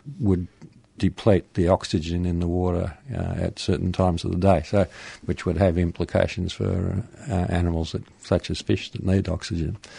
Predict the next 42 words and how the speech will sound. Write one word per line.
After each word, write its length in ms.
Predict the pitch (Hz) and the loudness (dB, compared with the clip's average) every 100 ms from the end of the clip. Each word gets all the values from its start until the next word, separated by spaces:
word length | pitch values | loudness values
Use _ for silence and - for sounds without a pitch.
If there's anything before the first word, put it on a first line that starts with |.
| - - | -12 0
It's 260 | 101 - | 0 4
important 460 | 95 92 107 92 90 | 2 6 4 4 0
that 160 | - | -2
there, 320 | - 92 90 92 | 0 2 2 2
there 240 | 95 95 | 2 4
is 180 | 95 - | 4 2
that 180 | 92 85 - 104 | -2 -4 -10 -6
mechanism 680 | 95 101 - 90 85 90 87 | 0 2 2 0 0 0 0
in 120 | 87 | 0
the, 160 | 87 82 - - - | -2 -6 -14 -20 -10
in 240 | 139 90 87 | -2 0 0
the 260 | 90 87 | 0 2
overall 400 | 92 90 92 90 | 2 4 2 0
system 500 | - 107 - 85 85 | 0 -2 -2 -4 -4
to 140 | 87 98 | -2 -2
be 140 | 90 | 0
able 160 | 90 90 | 0 0
to 60 | |
keep 280 | 90 92 85 | 0 -2 -2
the 300 | 101 90 92 - - - | 0 0 -2 -6 -18 -4
plant 260 | - 120 104 | 4 4 4
growth 340 | 101 98 - - - | 4 2 0 -10 -2
in 200 | 104 92 | 0 2
check, 220 | - - - - - | 2 0 -4 -20 2
finding 400 | 104 101 101 87 | 6 6 4 2
the 80 | 92 | 2
right, 300 | 95 95 - _ _ _ - | 2 2 -2 _ _ _ -8
the 100 | 95 | 0
tipping 380 | 143 - 123 | 0 2 0
point. 360 | 110 147 175 110 - - - - - _ | 2 2 2 -4 -8 -18 -18 -20 -20 _
Problematic, 760 | - 120 90 87 101 107 92 87 | 2 4 4 2 2 2 0 -2
I 120 | 87 | -2
guess, 260 | 101 147 - | 0 0 2
but 200 | 98 98 | 2 2
as 300 | 92 95 90 | 2 2 2
a 60 | |
general 340 | 87 95 90 80 | 2 2 2 0
principle, 560 | - 107 - - 80 | 0 0 -2 -8 -6
though, 200 | 69 90 | -4 -2
we 140 | 95 87 | -2 0
do 220 | 95 90 | 0 0
need 320 | 85 85 | 0 -2